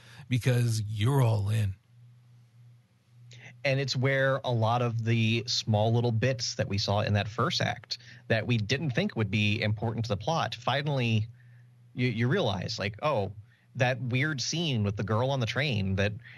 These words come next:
Speaker 2: you know, we weren't sure if that was foreshadowing or if that had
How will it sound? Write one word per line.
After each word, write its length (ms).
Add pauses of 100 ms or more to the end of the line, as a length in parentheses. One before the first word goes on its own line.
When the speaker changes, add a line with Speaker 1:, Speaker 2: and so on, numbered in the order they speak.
Speaker 2:
you 60
know, 60
we 80
weren't 160
sure 120
if 100
that 140
was 360 (500)
foreshadowing 880
or 120
if 80
that 180
had 100